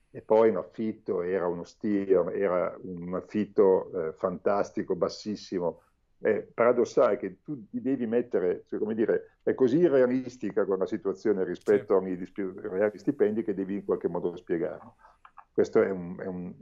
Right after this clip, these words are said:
Speaker 1: così, un piccolo particolare, però è vero che chi va a New, a New York ed esce da Manhattan, ma anche dentro Manhattan ci sono tante zone, ci sono ancora dei, delle zone cosiddetti projects, cioè questi casermoni popolari,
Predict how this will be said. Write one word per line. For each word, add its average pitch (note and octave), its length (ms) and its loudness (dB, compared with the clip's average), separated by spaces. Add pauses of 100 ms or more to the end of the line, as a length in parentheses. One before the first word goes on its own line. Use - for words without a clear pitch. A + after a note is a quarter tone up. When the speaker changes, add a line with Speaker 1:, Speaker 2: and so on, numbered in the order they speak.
(120)
Speaker 1:
così, F#2+ 260 -4
un F#2 200 -10
piccolo A#2 320 0
particolare, - 480 0
però B2 220 4
è A2 100 2 (100)
vero A2+ 300 2
che G2+ 160 -4
chi - 160 -10
va F#2+ 240 2
a - 580 -18
New, F2 220 -12
a - 20 -16
New E2 160 -12
York G2 560 0
ed E2+ 140 -10
esce A#2+ 240 0
da F#2 100 0
Manhattan, F2 580 -4
ma F#2 120 2
anche A#2 200 0
dentro G2+ 300 0 (120)
Manhattan E2+ 460 -2
ci - 100 -20
sono F2 220 -12
tante - 300 -2
zone, F#2+ 220 0
ci - 80 -10
sono F2 140 -4
ancora F2 300 0
dei, D#2+ 280 -4
delle E2+ 260 -4
zone F#2 240 0
cosiddetti E2+ 500 -4
projects, F2 680 -4
cioè F2+ 200 -2
questi - 360 -6
casermoni F2 520 -2
popolari, F2 720 0